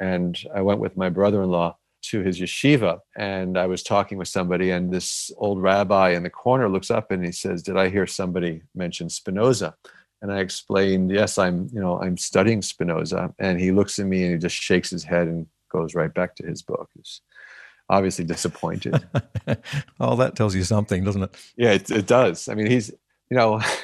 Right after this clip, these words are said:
Speaker 1: <laughs> that's, there's, there's no love lost between ultra-Orthodox Judaism and Spinoza. On the other hand, you know, some of the greatest Spinoza scholars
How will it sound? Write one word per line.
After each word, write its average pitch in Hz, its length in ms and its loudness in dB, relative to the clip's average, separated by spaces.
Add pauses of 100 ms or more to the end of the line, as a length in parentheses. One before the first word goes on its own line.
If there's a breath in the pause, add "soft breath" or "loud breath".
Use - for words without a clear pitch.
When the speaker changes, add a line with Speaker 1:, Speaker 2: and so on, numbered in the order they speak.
(100)
Speaker 1:
<laughs> - 320 -8
that's, - 480 -2
there's, 143 520 2 (180)
there's 131 200 2
no 147 220 6
love 135 220 6
lost 123 340 2
between 110 720 -2 (380)
ultra-Orthodox 104 840 2
Judaism 82 580 -4 (160)
and 90 160 -12
Spinoza. 98 640 -4 (240 soft breath)
On 127 100 -2
the 143 60 6
other 180 240 6
hand, 113 540 0
you - 120 -6
know, 113 100 0
some 131 200 2
of 127 80 -2
the 120 60 0
greatest 113 680 0
Spinoza 110 500 -4
scholars 113 760 2